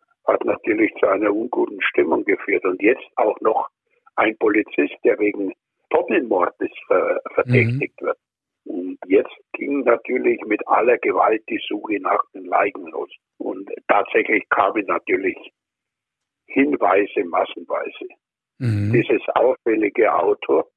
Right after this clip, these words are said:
Speaker 1: das sie, äh, benutzt hat, dieser violette Sportwagen,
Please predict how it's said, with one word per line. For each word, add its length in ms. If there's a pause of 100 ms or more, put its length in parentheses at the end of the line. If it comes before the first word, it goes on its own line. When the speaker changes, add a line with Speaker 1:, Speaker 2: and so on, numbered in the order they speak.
(840)
Speaker 1:
das 180 (140)
sie, 380
äh, 280 (100)
benutzt 520
hat, 180 (400)
dieser 300
violette 580
Sportwagen, 880